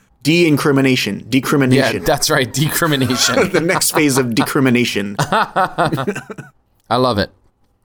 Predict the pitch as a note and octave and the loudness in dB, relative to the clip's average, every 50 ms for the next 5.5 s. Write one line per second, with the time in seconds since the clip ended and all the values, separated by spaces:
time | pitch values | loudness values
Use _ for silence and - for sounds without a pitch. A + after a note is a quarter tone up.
0 | _ _ - - D3+ E3 D3+ B2 - - _ _ _ _ _ - B2+ A#2+ - - | _ _ -8 -2 -2 -2 -2 -2 -6 -8 _ _ _ _ _ -6 -4 -4 -4 -4
1 | - B2+ B2 - C3 A#2+ B2+ D3+ F#3 F#3 F#3+ F3+ - C#3+ C3+ - - - B2 - | -4 -4 0 0 2 2 2 2 2 2 0 -2 0 0 -2 0 0 -2 -4 -4
2 | _ - - F#2 - - - - - - - - _ _ _ _ _ _ _ - | _ -8 -8 -8 -8 -12 -16 -16 -18 -20 -20 -20 _ _ _ _ _ _ _ -10
3 | - A#2+ C3 C3 E3 D#3+ C#3+ C#3+ - - - F3 E3 A2 B2+ C#3 - - A#2 A2+ | -4 -4 0 0 0 0 0 0 -2 0 0 0 0 0 -2 -2 -2 -2 0 2
4 | A2+ A2 A#2+ C3 C#3 C3 - C#3 B2+ - - - C3 A#2 G#2+ B2+ D#3 D#3+ A2+ - | 2 2 2 2 0 0 -2 -2 -2 -4 -2 -2 -2 0 2 2 0 0 0 -2
5 | - B2+ A#2 A2+ A2 G#2+ A2 C3+ D#3+ | -2 0 0 2 2 2 2 0 -2